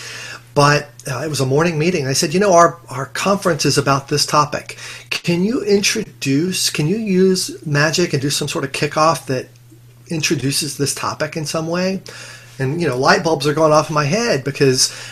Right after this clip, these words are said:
I had been hired to use magic to sell things at trade show exhibits or at product launches. But now, even in a, a more event, conference, speaking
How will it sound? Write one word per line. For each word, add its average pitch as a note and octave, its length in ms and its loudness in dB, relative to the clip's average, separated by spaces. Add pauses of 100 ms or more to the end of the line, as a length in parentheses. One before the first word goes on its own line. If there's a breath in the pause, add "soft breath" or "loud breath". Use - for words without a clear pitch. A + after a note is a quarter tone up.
(140)
I G3 200 6
had F#3 240 -2
been G#3 160 2
hired D#3+ 360 4
to D#3 100 -2
use C#3 220 0
magic C#3+ 500 2
to C3+ 300 2 (800 loud breath)
sell D#3 380 6
things D#3+ 340 2
at C#3+ 100 0
trade F#3+ 320 6
show C#3+ 200 4
exhibits C3+ 640 0
or B2+ 200 -2
at B2+ 80 -10
product F#3 360 2
launches. C#3+ 440 -2
But - 180 -2
now, F#3 500 4
even F#3 320 0
in E3 180 0
a, C#3+ 320 2 (540 loud breath)
a D3 100 0
more D3+ 560 4
event, D#3+ 600 0
conference, D3+ 1080 -2
speaking C3+ 1080 -2